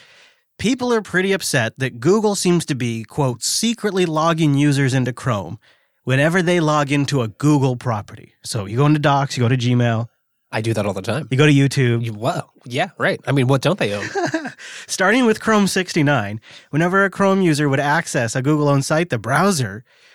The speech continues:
Speaker 1: would take that user's Google identity and log the user into the Chrome browser account system.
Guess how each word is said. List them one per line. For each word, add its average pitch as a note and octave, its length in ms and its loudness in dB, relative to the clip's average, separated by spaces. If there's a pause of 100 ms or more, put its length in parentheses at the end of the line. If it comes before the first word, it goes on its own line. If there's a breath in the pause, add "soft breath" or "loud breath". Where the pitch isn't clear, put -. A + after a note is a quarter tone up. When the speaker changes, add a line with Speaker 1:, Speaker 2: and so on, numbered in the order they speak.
(100)
Speaker 1:
would A#2 120 -8
take F#3+ 280 -2
that G3 180 0
user's E3 320 0
Google F3+ 240 2
identity A#2+ 500 -2
and B2+ 160 2
log A3 400 2 (200 soft breath)
the D3+ 80 -2
user A3 360 2
into F#3 300 0
the F#3 80 -6
Chrome G3 480 0 (420)
browser E3+ 500 -2 (120)
account C#3+ 400 -2
system. - 420 -6